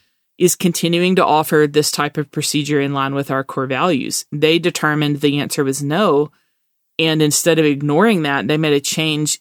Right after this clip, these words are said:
even if that change might be unpopular or invite some negative comments or even harassment. And the reason this person is wanting to be anonymous is unfortunately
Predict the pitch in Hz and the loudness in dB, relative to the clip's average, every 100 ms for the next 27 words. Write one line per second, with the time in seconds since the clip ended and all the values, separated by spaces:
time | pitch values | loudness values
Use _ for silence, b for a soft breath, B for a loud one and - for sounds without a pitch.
0 | _ - 214 262 277 269 262 247 233 - | _ -2 0 2 0 -2 -2 -4 -4 -4
1 | 226 214 220 208 202 196 196 - 180 - | -4 -2 -2 0 -2 -2 -2 0 0 2
2 | 208 185 185 180 156 160 160 160 - - | 2 2 2 2 2 0 0 -2 -4 -4
3 | - 156 147 147 143 - 139 143 147 - | -2 -2 0 -2 -2 -4 -4 -2 -2 -2
4 | 147 139 - 147 147 - 147 170 185 - | -2 -2 0 -2 -2 -4 -2 -2 -4 -4
5 | 139 - _ _ _ _ 165 147 147 156 | -6 -8 _ _ _ _ 0 2 4 4
6 | 160 151 - - 147 - 147 143 143 143 | 4 2 0 0 0 0 0 0 0 -2
7 | 143 143 139 139 165 151 - 139 143 143 | 0 0 0 2 2 2 0 0 0 0
8 | - 147 147 180 156 123 139 | 0 0 2 2 2 2 -2